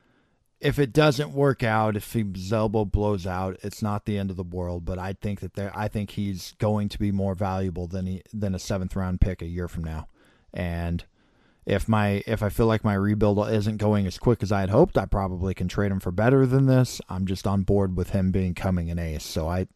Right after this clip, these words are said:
that's the one and only that I took the run at there. Um,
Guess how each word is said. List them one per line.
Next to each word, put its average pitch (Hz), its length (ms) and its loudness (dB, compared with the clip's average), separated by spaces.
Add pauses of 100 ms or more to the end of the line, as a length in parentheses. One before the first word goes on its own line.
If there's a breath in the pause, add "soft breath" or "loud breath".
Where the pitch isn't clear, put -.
that's 107 240 0
the - 80 0
one 101 260 4
and 95 120 2
only 92 240 0
that 85 180 -6
I 85 80 -4
took - 240 -4
the 90 80 -4
run 85 300 -4
at 78 180 -6
there. 82 320 -4 (720 soft breath)
Um, 110 540 6